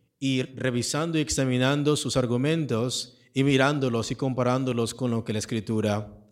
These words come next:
dice. En otro, ah,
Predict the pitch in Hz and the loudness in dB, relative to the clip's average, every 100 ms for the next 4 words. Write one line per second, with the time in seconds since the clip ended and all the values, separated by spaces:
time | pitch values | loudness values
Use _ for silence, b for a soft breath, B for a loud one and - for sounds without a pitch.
0 | _ _ _ _ _ - 135 196 - 110 | _ _ _ _ _ -4 0 0 -2 -10
1 | - _ _ _ _ _ _ _ _ _ | -16 _ _ _ _ _ _ _ _ _
2 | _ - 151 170 185 180 165 165 135 120 | _ -8 0 0 2 2 2 2 2 4
3 | 117 117 - - | 4 2 -2 -10